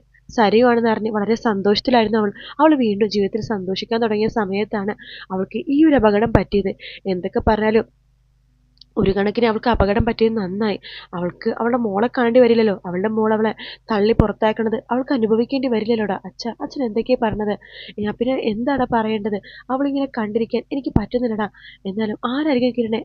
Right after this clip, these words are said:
അവളിങ്ങനെ ചെയ്തത്?" എന്ന് പറയുമ്പോ, "വേറെ ആര് ചെയ്യാനാ? അവരായിരിക്കും, ആ അയലത്തുള്ളവര്. രാഹുൽ അല്ലെങ്കിൽ ഷാരി, ഇവരിൽ ആരെങ്കിലും ഒരാൾ തന്നെയായിരിക്കും ഇങ്ങനെ ചെയ്തിട്ടുണ്ടാവുക. അച്ഛാ, നമുക്കിത് വെറുതെ വിടാൻ പറ്റില്ല, നമുക്കിത് അന്വേഷിച്ചേ പറ്റൂ" എന്ന് പറയുമ്പോ, "അതേടാ, അന്വേഷിക്കണം" എന്ന് ചന്ദ്രസേനു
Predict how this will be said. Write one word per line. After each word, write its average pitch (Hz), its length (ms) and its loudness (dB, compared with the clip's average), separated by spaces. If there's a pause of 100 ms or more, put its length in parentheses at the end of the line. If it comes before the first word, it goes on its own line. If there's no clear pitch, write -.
അവളിങ്ങനെ 214 380 -2
ചെയ്തത്?" 208 360 -2
എന്ന് 208 240 -4
പറയുമ്പോ, 202 360 -2
"വേറെ 185 220 0
ആര് 240 180 4
ചെയ്യാനാ? 240 340 2 (360)
അവരായിരിക്കും, 220 480 2 (100)
ആ 196 100 -2
അയലത്തുള്ളവര്. 202 640 2 (380)
രാഹുൽ 190 360 4
അല്ലെങ്കിൽ 233 280 2
ഷാരി, 202 440 0
ഇവരിൽ 190 300 0
ആരെങ്കിലും 202 400 0
ഒരാൾ 277 400 2
തന്നെയായിരിക്കും 214 440 0
ഇങ്ങനെ 196 220 -2
ചെയ്തിട്ടുണ്ടാവുക. 196 680 -2
അച്ഛാ, - 260 -4 (340)
നമുക്കിത് 226 420 2
വെറുതെ 214 280 4
വിടാൻ 233 260 4
പറ്റില്ല, 208 300 0 (300)
നമുക്കിത് 202 300 0
അന്വേഷിച്ചേ 214 460 2
പറ്റൂ" 226 280 0
എന്ന് 214 100 0
പറയുമ്പോ, 202 240 -2
"അതേടാ, 202 380 0 (100)
അന്വേഷിക്കണം" 202 600 -4 (840)
എന്ന് 254 240 4
ചന്ദ്രസേനു 214 600 2